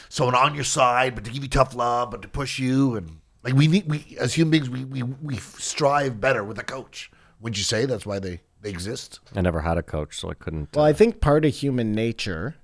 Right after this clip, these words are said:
Speaker 3: just like learning, is teaching. I think it's all part of, like, the cycle of just being human. So,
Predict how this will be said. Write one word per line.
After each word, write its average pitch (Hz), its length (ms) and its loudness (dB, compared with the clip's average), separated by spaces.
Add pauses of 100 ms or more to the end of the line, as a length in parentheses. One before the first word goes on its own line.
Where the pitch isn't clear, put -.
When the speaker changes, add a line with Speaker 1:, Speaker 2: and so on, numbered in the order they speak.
Speaker 3:
just 120 320 -6 (220)
like 120 300 -8
learning, 107 540 -4
is 95 200 -6
teaching. 76 560 -10
I 90 140 -10
think 101 180 -8
it's 98 220 -8
all 95 240 -6
part 95 320 -8
of, 85 180 -10
like, 87 220 -10
the 92 100 -10
cycle 87 500 -10
of 82 120 -14
just 92 240 -10
being 87 320 -12
human. 87 480 -14
So, 82 480 -10